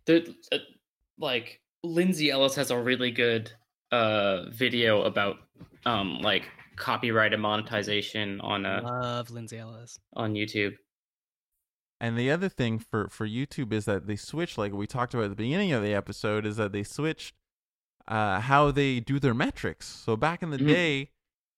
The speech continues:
Speaker 3: it was just viewership. So you could have,
Speaker 1: Yeah.
Speaker 3: uh, you know, short form videos, get a lot of views, clickbaity titles. Uh, we were talking before, I don't know if this is on the actual show, if this is what we were talking about before we started recording,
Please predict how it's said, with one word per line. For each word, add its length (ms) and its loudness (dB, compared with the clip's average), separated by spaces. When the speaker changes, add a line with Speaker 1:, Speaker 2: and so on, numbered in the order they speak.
Speaker 3:
it 180 -2
was 180 -4
just 260 -6
viewership. 520 0
So 160 -6
you 200 0
could 180 -6
have, 600 0
Speaker 1:
Yeah. 260 -2
Speaker 3:
uh, 300 4
you 120 0
know, 80 2
short 500 4
form 640 0
videos, 720 2
get 140 0
a 40 2
lot 180 4
of 100 0
views, 260 0
clickbaity 560 -6
titles. 720 0
Uh, 420 4
we 160 -2
were 100 0
talking 360 0
before, 400 0
I 60 2
don't 140 -2
know 100 -2
if 80 -6
this 200 -8
is 120 -8
on 140 -2
the 60 -2
actual 240 -6
show, 260 0
if 60 -8
this 220 -8
is 140 -10
what 140 -4
we 40 -6
were 60 -4
talking 240 -8
about 160 -4
before 240 -4
we 60 -2
started 180 -2
recording, 600 0